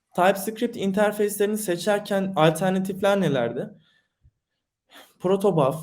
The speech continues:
json ya da X M L gibi, e, language ag-, agnostik dediğimiz, yani aslında dilden bağımsız şemalar kullanabilirdik. Bu şemaları kullandığımız senaryoda şöyle bir sıkıntı var. Bunların sizin kullandığınız dile uygun bir şekilde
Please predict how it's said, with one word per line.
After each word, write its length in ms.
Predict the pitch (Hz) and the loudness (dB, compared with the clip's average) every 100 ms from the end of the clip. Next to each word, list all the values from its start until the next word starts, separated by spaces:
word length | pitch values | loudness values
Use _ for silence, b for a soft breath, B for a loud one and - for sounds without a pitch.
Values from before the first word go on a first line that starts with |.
| - | -10
json 420 | - 165 175 165 151 | 0 2 2 -2 0
ya 140 | 151 | 2
da 100 | 170 | 4
X 220 | 151 156 | 2 0
M 100 | 170 | -2
L 160 | 175 165 | 0 -2
gibi, 500 | 147 156 170 160 - _ _ - | 0 2 0 -2 -14 _ _ -4
e, 320 | 131 131 143 | -2 0 2
language 400 | 175 180 185 - | 2 2 -2 0
ag-, 320 | 147 156 - | 0 0 -2
agnostik 580 | 143 143 165 160 165 160 | -2 0 0 -4 -6 -6
dediğimiz, 360 | 131 107 110 135 | -6 -6 -4 0
yani 200 | 160 160 | 0 0
aslında 640 | 151 160 160 143 135 143 | 0 -2 -4 -4 -4 -2
dilden 380 | 147 160 175 175 | 0 2 2 0
bağımsız 440 | 151 151 151 160 | -2 -2 -8 -8
şemalar 420 | 170 156 151 170 160 | -4 -2 0 -2 -4
kullanabilirdik. 920 | 147 151 160 160 165 156 117 - - _ b b b b | -2 2 2 2 0 -2 -4 -10 -16 _ b b b b
Bu 100 | 226 | -2
şemaları 420 | 240 233 220 220 233 | 0 2 4 2 2
kullandığımız 600 | 208 202 196 202 220 220 | 2 4 2 0 -2 -2
senaryoda 400 | 170 147 160 202 | 0 2 0 -2
şöyle 340 | 208 202 185 | 0 0 0
bir 60 | 196 | -4
sıkıntı 440 | 196 - 175 175 | -6 -8 -8 -4
var. 240 | 143 - - _ _ _ _ _ _ _ _ b b b | -4 -4 -12 _ _ _ _ _ _ _ _ b b b
Bunların 480 | 156 220 220 170 156 | -2 2 4 4 2
sizin 340 | - 202 185 175 | 0 -4 -4 -2
kullandığınız 680 | 196 185 175 151 135 139 | 0 2 2 0 -2 -4
dile 220 | 151 160 156 | -2 2 2
uygun 440 | 156 170 170 180 | 2 0 0 0
bir 80 | 147 | -2
şekilde 640 | 147 131 - 123 165 - | -2 -8 -6 -4 -4 -6